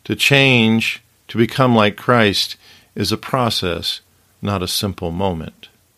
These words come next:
Consider what it says in James chapter one, verse twenty-five. "But whoso looks into the perfect law of liberty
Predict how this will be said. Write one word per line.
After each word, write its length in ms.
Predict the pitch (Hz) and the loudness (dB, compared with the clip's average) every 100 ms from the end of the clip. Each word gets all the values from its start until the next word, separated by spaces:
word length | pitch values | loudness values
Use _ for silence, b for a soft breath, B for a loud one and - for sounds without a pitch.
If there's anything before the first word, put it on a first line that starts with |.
| _ _ _ | _ _ _
Consider 500 | - 156 - 175 151 | 0 0 2 4 4
what 140 | 139 123 | 4 4
it 140 | 110 | 0
says 540 | - 127 117 113 98 | 0 2 4 2 -2
in 280 | - 113 107 | -4 -2 -2
James 480 | - 117 113 107 - | 0 2 2 0 -4
chapter 360 | - 113 95 107 | -2 -2 -2 -4
one, 380 | 98 104 98 | -2 -4 -4
verse 260 | 92 95 90 | -6 -8 -10
twenty-five. 840 | - 101 92 - 107 101 92 90 - _ _ b b b b b b | -10 -10 -10 -6 -4 -4 -6 -12 -16 _ _ b b b b b b
"But 120 | 143 | 0
whoso 540 | 143 226 - 185 175 160 | 2 2 2 4 4 4
looks 800 | - - 139 147 147 - - - - | 0 -2 4 2 2 -6 -6 -8 -4
into 380 | 151 139 - 156 | -2 0 -2 -4
the 100 | 120 | -2
perfect 440 | - 160 147 110 | 2 2 0 0
law 240 | 127 127 | 4 6
of 120 | 120 101 | 4 2
liberty 600 | 117 127 104 95 92 | 2 2 0 -2 -6